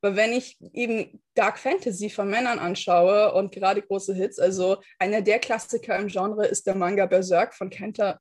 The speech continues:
Kentaro Miura. Das ist, ähm, hypergewalttätig A F. Und Leute gucken's ja genau auch,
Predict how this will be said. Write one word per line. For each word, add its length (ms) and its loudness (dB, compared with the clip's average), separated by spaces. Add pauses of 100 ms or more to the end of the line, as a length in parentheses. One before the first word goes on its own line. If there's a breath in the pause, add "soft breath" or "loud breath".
(120)
Kentaro 380 -6
Miura. 420 2
Das 220 2
ist, 280 -2
ähm, 220 0
hypergewalttätig 1000 -2
A 160 -6
F. 240 2 (340 loud breath)
Und 120 2
Leute 240 6
gucken's 320 0
ja 140 6
genau 420 2
auch, 280 0